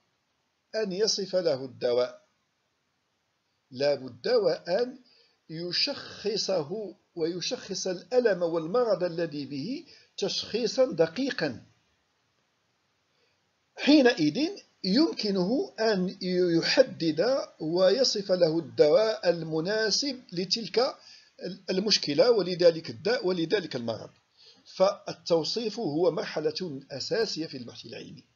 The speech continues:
ولهذا يعتبر المنهج الوصفي من أهم مناهج البحث العلمي.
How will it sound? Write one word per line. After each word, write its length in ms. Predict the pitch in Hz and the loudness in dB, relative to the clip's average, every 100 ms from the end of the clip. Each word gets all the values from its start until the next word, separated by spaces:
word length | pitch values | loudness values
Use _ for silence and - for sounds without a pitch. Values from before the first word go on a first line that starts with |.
| _ _ - - _ | _ _ -20 -20 _
ولهذا 460 | 139 139 139 190 170 | -4 -2 -2 4 4
يعتبر 640 | 160 143 - 139 139 117 - - _ | 4 -2 -2 4 4 2 -8 -20 _
المنهج 640 | 147 135 127 131 190 139 127 | -8 -6 -6 -6 -4 -4 -4
الوصفي 460 | 123 123 - 208 175 | -4 -4 -4 -6 -6
من 340 | 151 151 - | -6 -8 -2
أهم 800 | 139 123 233 233 190 202 294 - _ _ _ | -2 2 0 0 -2 -2 -4 -8 _ _ _
مناهج 760 | 147 156 185 190 160 240 - - | 0 2 6 6 4 -2 -4 -4
البحث 460 | 151 147 220 - - | -6 -2 -4 -6 -8
العلمي. 420 | 123 107 98 110 | -8 -8 -12 -18